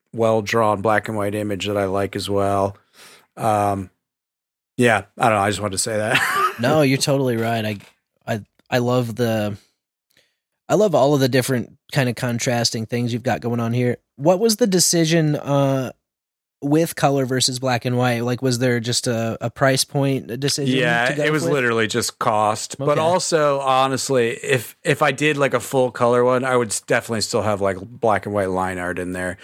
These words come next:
Speaker 2: Sure.
Speaker 1: But, uh, yeah, the co-, it's just, the cost was so much higher to do a full color.
Speaker 2: Yeah, I bet.
Speaker 1: Maybe in the future, if I, like,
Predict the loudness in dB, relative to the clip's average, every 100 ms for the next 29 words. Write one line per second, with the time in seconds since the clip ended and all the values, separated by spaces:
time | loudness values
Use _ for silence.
0 | -2 0 0 -2 -10 _ _ -4 -2 0
1 | 2 0 0 0 0 0 -2 -2 0 -2
2 | 0 -2 -2 -8 _ _ _ _ -4 0
3 | 0 0 -2 -4 -2 -2 -2 -2 -2 0
4 | 0 0 -2 -4 0 -2 0 2 2 2
5 | 0 -2 -2 -2 -4 -4 -2 0 2 2
6 | 2 0 0 2 2 2 0 0 2 2
7 | 0 -4